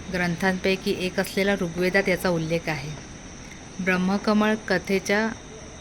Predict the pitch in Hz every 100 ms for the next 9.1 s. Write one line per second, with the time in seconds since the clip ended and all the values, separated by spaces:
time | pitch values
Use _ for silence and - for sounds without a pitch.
0 | - - - - - - 226 226 - 226
1 | 214 214 214 202 175 175 175 180 185 175
2 | 165 - 190 180 165 160 196 - - -
3 | - - - - 185 190 208 196 202 180
4 | - 208 208 202 190 165 175 196 - -
5 | - - - - 180 180 202 214 220 214
6 | 185 180 185 190 202 233 220 185 180 196
7 | 226 185 170 175 185 196 196 226 - -
8 | 190 - 202 240 226 185 170 190 165 151
9 | 147